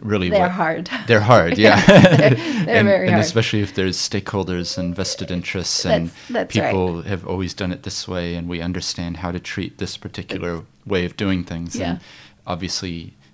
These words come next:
Speaker 1: disruption's kind of a buzzword at the moment in technology, but
Speaker 2: That's right.
Speaker 1: disruption in terms of health-related things is also,
Speaker 2: I, yeah.
Speaker 1: in some ways, it's even harder to get across the line
Speaker 2: It
Speaker 1: because
Speaker 2: really
Speaker 1: people's
Speaker 2: is.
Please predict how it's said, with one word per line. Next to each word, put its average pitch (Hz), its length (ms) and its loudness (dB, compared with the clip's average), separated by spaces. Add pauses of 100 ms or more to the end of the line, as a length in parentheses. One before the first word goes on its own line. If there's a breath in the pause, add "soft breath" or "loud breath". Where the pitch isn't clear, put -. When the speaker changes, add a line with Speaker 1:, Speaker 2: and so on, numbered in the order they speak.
(100)
Speaker 1:
disruption's 98 580 -6
kind 90 180 -6
of 82 60 -10
a 82 80 -10
buzzword 85 460 -6
at - 120 -12
the - 80 -10
moment 82 400 -6
in 85 160 -2
technology, 95 720 -2
but 85 120 -4
Speaker 2:
That's - 280 -6
right. 190 320 -2
Speaker 1:
disruption 104 560 -4
in 87 140 -4
terms 85 300 -8
of 85 120 -10
health-related 87 840 -8
things 85 260 -8
is 85 140 -10
also, 95 480 -4
Speaker 2:
I, 82 60 -12
yeah. 202 360 -8
Speaker 1:
in 95 120 -8
some 113 240 0
ways, 87 240 -2
it's - 300 -8
even 82 500 -8
harder 95 400 -4
to - 120 -14
get 82 140 -10
across 85 380 -10
the - 80 -14
line 82 220 -8
Speaker 2:
It - 20 -12
Speaker 1:
because 180 340 -10
Speaker 2:
really 202 140 -8
Speaker 1:
people's 202 460 -6
Speaker 2:
is. 165 180 -12